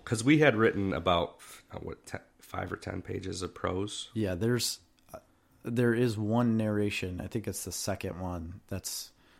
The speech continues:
Speaker 2: oh, it's about the, uh, samurai, or not the samurai, the, uh, the katana. Like when he brings out his sword.
Speaker 1: Yeah, let me see.
Speaker 2: It's
Speaker 1: It was,
Speaker 2: really
Speaker 1: uh,
Speaker 2: long.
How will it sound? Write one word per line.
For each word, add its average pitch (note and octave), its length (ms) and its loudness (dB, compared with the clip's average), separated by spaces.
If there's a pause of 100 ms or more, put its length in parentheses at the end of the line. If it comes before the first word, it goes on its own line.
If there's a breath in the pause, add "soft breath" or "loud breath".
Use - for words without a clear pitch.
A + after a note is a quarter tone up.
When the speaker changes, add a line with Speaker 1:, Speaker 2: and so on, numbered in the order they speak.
(140 soft breath)
Speaker 2:
oh, A#2 160 2
it's G2+ 160 -4
about G#2+ 360 -4
the, G2 240 -4
uh, F2 160 -6
samurai, F#2+ 580 -4 (220)
or A#2 280 4
not G#2+ 180 -4
the - 40 -8
samurai, F2 360 -6
the, F#2+ 260 -4
uh, E2+ 140 -4 (360)
the G2+ 140 -4
katana. E2+ 640 -6
Like F#2 140 -6
when F#2 100 -2
he F2+ 80 -2
brings F#2 340 -2
out F2+ 140 0
his E2+ 360 -6 (380 soft breath)
sword. G#2+ 380 -2 (1300 soft breath)
Speaker 1:
Yeah, F#2 100 -4
let F#2 100 -10
me G2+ 120 -8
see. - 180 -6
Speaker 2:
It's - 140 -4
Speaker 1:
It - 60 -4
was, G#2 160 2
Speaker 2:
really F#2 120 2
Speaker 1:
uh, F2+ 40 2
Speaker 2:
long. E2+ 160 -2